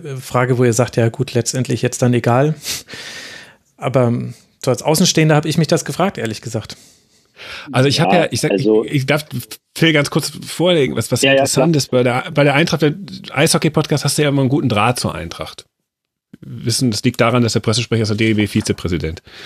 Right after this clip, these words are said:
Speaker 2: Und den habe ich hin und wieder mal gefragt, ähm, wenn, wenn, wenn man so über Eishockey redet, dass der Mark Hindelang, wenn man sagt, „So, und wie läuft's bei der Eintracht?“ und so,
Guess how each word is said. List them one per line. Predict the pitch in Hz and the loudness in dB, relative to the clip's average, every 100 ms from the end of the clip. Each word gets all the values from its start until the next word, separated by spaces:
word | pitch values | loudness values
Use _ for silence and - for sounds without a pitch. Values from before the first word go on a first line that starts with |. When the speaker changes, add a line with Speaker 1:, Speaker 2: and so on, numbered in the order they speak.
| - - - - | -18 -18 -18 -4
Speaker 2:
Und | 110 107 | 0 2
den | 127 | 2
habe | 190 | 2
ich | - | 2
hin | 175 | 2
und | 160 | 4
wieder | 147 135 | 4 4
mal | 123 | 4
gefragt, | 120 - 117 175 - - | 2 2 2 0 -4 -4
ähm, | 123 120 117 117 117 117 - 101 - | 0 2 2 2 0 -2 -6 -12 -8
wenn, | 104 104 | -4 -2
wenn, | 107 | 0
wenn | 107 | 2
man | 120 110 | 2 2
so | |
über | 113 104 | 2 2
Eishockey | 123 160 147 | 2 2 0
redet, | 135 135 127 | 2 2 0
dass | 110 | 0
der | 110 | 2
Mark | 101 | 2
Hindelang, | 123 127 120 113 | 2 2 2 2
wenn | 110 | 0
man | |
sagt, | 110 - | 0 0
„So, | 147 | 0
und | 143 | 2
wie | 117 | 2
läuft's | 113 - | 0 0
bei | |
der | 104 | 0
Eintracht?“ | 101 123 113 | 0 0 0
und | |
so, | 110 | 0